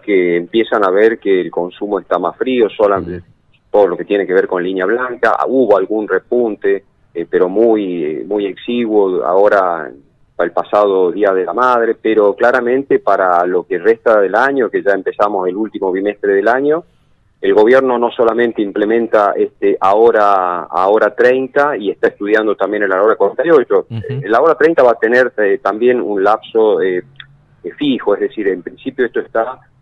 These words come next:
Speaker 1: eh, previsto, este plan, hasta el veintidós de diciembre y que se podría prorrogar hasta, eh, alrededor del veinte de, de enero, ¿no? Entonces, este, pero por ahora, veintidós de diciembre.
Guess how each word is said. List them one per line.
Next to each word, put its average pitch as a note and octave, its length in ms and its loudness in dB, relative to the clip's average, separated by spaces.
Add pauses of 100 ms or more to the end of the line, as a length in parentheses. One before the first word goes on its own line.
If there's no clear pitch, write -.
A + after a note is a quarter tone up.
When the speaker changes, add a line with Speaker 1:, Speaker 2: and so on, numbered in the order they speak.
Speaker 1:
eh, G2+ 80 -10
previsto, A2+ 440 -4
este G#2 180 -2
plan, A#2+ 280 -4
hasta A2+ 380 -2
el F#2+ 420 -4
veintidós G#2 560 -2
de F#2 360 -2
diciembre C3 760 -2
y G2+ 120 -6
que F2+ 500 -8
se F#2 100 -8
podría G2+ 340 -2
prorrogar G2+ 540 -2
hasta, G2+ 440 -2 (460)
eh, E2+ 840 -8
alrededor F#2+ 500 0
del F2+ 180 -4
veinte G2 520 -2
de, F2 320 -10
de E2 140 -12
enero, F#2 420 -4
¿no? G#2+ 240 -6
Entonces, G2+ 560 -8
este, E2+ 460 -12
pero F#2+ 200 -4
por F#2+ 160 -4
ahora, A#2 360 0
veintidós F#2+ 540 -8
de G2 80 -10
diciembre. C3+ 640 -6